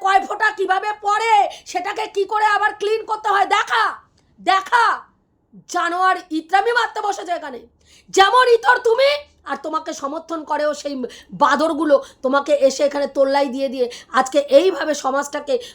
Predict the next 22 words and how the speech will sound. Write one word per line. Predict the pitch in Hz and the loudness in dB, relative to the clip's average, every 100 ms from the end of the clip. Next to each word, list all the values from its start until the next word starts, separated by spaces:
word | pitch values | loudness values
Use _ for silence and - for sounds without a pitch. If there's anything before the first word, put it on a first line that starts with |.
| - | -2
মানে, | 247 277 269 | 0 2 0
ও, | 247 254 | -2 -4
মানে, | 240 247 254 254 | -6 -2 -2 -2
কি | 311 | -2
বলবো, | 269 269 240 226 - | 0 2 0 -2 -16
খারাপ | - 262 311 320 | -4 4 4 4
দিকে | 277 302 | 0 -6
নিয়ে | 285 285 | -4 -2
যাচ্ছে। | 269 240 - 226 254 _ _ _ _ _ _ _ _ _ _ _ _ _ - | -2 -4 -8 -8 -10 _ _ _ _ _ _ _ _ _ _ _ _ _ -6
একটা | - 339 | 2 4
মহিলা, | 277 277 370 403 440 - _ _ - | 4 2 6 8 6 2 _ _ -8
আমরা | 233 277 359 | -4 0 0
জানি | 339 311 370 | 2 0 -2
নারী | 339 269 339 | -2 -2 -2
মানেই | 381 403 415 | -2 -2 0
কি? | 392 294 220 _ _ _ - | 0 -2 -6 _ _ _ -2
নারী | 247 311 381 | 4 4 4
মানেই | 427 427 427 | 2 2 2
তার | 427 392 | 2 4
লজ্জা | 349 349 302 403 | 6 4 4 4
নারীর | 381 403 | 4 0
ভূষণ। | 285 392 370 370 254 | -2 -2 2 2 0